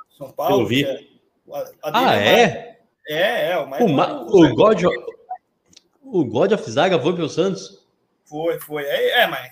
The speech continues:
Speaker 1: ele veio agora com, com trinta anos, né? Vamos ver como é que ele vai vir agora.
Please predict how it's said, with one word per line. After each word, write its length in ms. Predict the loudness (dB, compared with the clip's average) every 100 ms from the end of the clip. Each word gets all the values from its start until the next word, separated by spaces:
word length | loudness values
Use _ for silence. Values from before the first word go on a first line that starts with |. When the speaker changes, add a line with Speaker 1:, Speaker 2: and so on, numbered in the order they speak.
| _
Speaker 1:
ele 180 | -12 -10
veio 240 | -4 -2
agora 320 | 0 -2 -2
com, 380 | -2 -2 -4 -4 -12 _
com 260 | -16 -16
trinta 380 | -16 -16 -8 -2
anos, 380 | -2 -2 -8 -16
né? 120 | -16
Vamos 260 | -14 -16 -12
ver 160 | -12
como 140 | -8 -10
é 40 |
que 100 | -10
ele 80 | -10
vai 180 | -8 -8
vir 120 | -8
agora. 440 | -8 -6 -6 -6